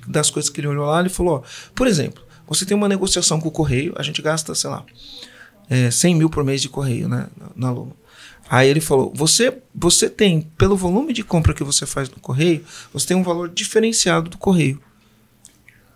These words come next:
Só que quando você repassa o custo pro teu cliente, você negociou o correio, você paga trinta por cento a menos no correio, você repassou todo esse ganho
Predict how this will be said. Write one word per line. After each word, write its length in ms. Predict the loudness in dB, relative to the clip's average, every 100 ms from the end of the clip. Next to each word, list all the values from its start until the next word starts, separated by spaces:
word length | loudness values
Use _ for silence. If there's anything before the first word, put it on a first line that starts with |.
| _ _ _ 0
Só 200 | 2 2
que 120 | 0
quando 340 | 2 2 2
você 240 | 2 4 4
repassa 580 | 2 2 0 2 0
o 40 | -2
custo 260 | -8 -10
pro 120 | -10 -6
teu 120 | -6
cliente, 500 | -2 0 0 0 -8 -14 -6
você 240 | 0 2
negociou 420 | 4 2 2 0 -2
o 20 |
correio, 300 | -2 -2 -2
você 120 | -2
paga 220 | -2 -2
trinta 280 | -4 -6 -6
por 120 | -4
cento 220 | -2 0 0
a 40 |
menos 200 | -2 -4
no 80 | -8
correio, 460 | -6 -2 -2 -4 -10 _ _ -20 -20 -8
você 240 | -2 4 4
repassou 380 | 4 4 2 -2 -2
todo 260 | 2 4 4
esse 180 | 2 0
ganho 300 | -2 -4